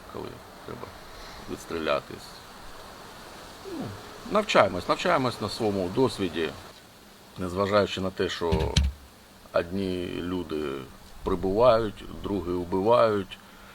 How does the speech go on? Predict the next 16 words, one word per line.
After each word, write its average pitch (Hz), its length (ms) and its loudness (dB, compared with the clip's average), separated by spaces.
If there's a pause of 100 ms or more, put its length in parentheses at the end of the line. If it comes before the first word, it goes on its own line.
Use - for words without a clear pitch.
(160)
по 90 100 4
різним 85 480 -2 (400)
на 90 100 -2
то 87 140 -2
причинам. 85 600 -4 (1700)
На 92 960 4 (320)
виконання 101 460 0
бойових 95 380 2
завдань 104 580 4
та 85 360 6
на 87 140 0
злагодження 85 640 2
це 90 400 0
ніяк 85 640 -4
не 76 140 -6
впливає. 60 600 -8